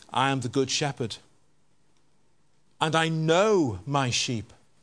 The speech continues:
and am known by my own. My sheep hear my voice, and I know them, and they follow me."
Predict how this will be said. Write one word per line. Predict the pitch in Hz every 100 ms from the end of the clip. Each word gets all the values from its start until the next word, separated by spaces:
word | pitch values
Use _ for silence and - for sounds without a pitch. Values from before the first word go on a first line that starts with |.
| _ _ _ _ _ _ _ _ _ _ _ _ _ _ _ _ _ -
and | 180 170
am | 170 165
known | 175 202 220 170 127
by | 170 196
my | 190 185 190
own. | 185 226 196 117 - _ _ _ _ _ _ _ _ _ _ _ _ _ _
My | 139 175
sheep | 190 - - 247 208 - -
hear | - 208 247 185
my | 160 190 233
voice, | 196 214 247 160 - - - - _ _ _ _ _ _ _ _ _ 170
and | 175 -
I | 220 269 277 247
know | 196 185 220 254 214
them, | 208 160 110 101 -
and | 139 135 123
they | 175 220 208
follow | - 185 185 180 170
me." | 156 151 123